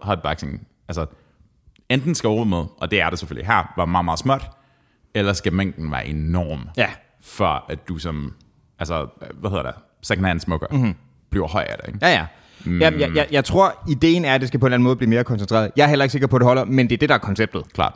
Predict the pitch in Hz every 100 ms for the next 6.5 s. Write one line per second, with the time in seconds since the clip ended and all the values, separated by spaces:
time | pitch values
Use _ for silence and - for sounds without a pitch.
0 | - 120 110 123 120 107 110 117 117 117
1 | 123 117 113 113 120 117 123 113 110 110
2 | - 98 87 85 73 67 67 80 - 82
3 | 78 82 71 85 - - 87 98 92 90
4 | - 80 73 - _ _ _ _ _ _
5 | _ _ _ _ _ _ _ _ _ 87
6 | 123 101 73 98 95